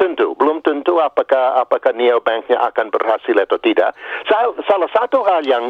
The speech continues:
yang penting mungkin dalam jangka waktu pendek ialah mungkin dampaknya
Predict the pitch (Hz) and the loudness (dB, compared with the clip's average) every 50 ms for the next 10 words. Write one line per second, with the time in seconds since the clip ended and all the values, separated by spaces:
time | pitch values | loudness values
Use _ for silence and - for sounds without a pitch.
0 | 123 117 113 104 - - 107 101 - 123 139 170 165 131 101 - - 107 107 104 | 0 0 0 0 -2 -2 -2 0 0 0 2 2 0 -2 0 -2 0 0 0 0
1 | 104 104 104 101 107 104 - 101 98 92 92 95 - - 95 - - 104 98 104 | 0 -2 -2 -2 -2 0 0 0 0 0 0 -2 -2 -4 -4 -2 0 -2 -2 0
2 | - 95 - - - - 143 131 120 120 123 120 117 - - - - - - - | 0 0 0 0 -2 -2 0 2 2 2 2 2 0 0 -2 -6 -12 -20 -20 -20
3 | - - - 127 131 160 160 - 156 139 131 123 123 117 110 - - - - - | -20 -8 -2 -2 0 0 0 0 0 0 0 -2 -4 -4 -6 -8 -10 -6 -2 0
4 | 104 107 107 101 - 113 110 107 - - - 113 110 104 101 98 95 | 0 0 -2 -2 -2 -2 -2 -2 -4 -2 0 0 2 2 2 0 0